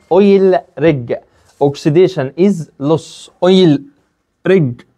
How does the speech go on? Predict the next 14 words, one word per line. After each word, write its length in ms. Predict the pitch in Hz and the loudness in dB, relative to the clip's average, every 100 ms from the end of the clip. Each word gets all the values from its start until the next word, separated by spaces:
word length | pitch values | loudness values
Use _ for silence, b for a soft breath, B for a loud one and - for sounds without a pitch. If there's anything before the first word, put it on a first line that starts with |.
| _ _ _ _ _ _ _ _ - | _ _ _ _ _ _ _ _ -4
اوكسيديشن 500 | 156 - 160 160 151 | -2 2 2 2 0
از 260 | 175 190 160 | 0 0 -2
لوس، 480 | 147 156 - - - _ _ _ _ _ - | -4 -4 -4 -14 -20 _ _ _ _ _ -4
ريدكشن 480 | 139 156 190 - 151 | 0 0 -2 -2 0
از 300 | 180 196 185 - | 2 0 -2 -6
جين. 440 | 143 180 147 113 - _ _ _ _ _ _ _ - | 0 2 2 -4 -12 _ _ _ _ _ _ _ -6
يعني 180 | 262 | -2
انا 80 | 208 | 0
بخسر 240 | 202 - 135 | -2 -4 -4
يا 40 | |
صاحبي، 320 | 120 - 131 | -4 -4 -6
طالما 300 | 131 196 190 | -2 0 0
انت 180 | 175 - | -2 -4
خسرت 400 | 131 - 147 151 | -6 -2 -2 -2